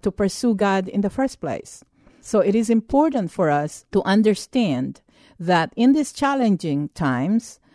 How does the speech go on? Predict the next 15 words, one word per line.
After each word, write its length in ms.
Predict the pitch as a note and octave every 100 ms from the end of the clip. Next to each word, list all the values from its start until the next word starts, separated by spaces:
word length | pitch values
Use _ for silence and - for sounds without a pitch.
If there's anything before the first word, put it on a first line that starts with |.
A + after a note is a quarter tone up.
| _ -
yes, 360 | G#3 G#3+ - -
weapons 720 | E3+ G3 A3+ B3 B3 B3+ - _
will 220 | D#3+ F#3+
be 160 | G3 A3+
formed 520 | - A3 D#3+ D3 C#3 -
against 460 | D3+ D3 C3+ -
you, 240 | - G#2 G2+ G#2+ _ _ _ _ _ _ -
but 160 | F3+
the 80 | E3+
promise 680 | E3+ - B3+ C#4 G3+ D3+ -
is 360 | C#3+ C#3 - -
they 220 | D#3+ D3
will 120 | D3
not 240 | C#3 A#2+
prosper. 580 | - C#3 B2 - - -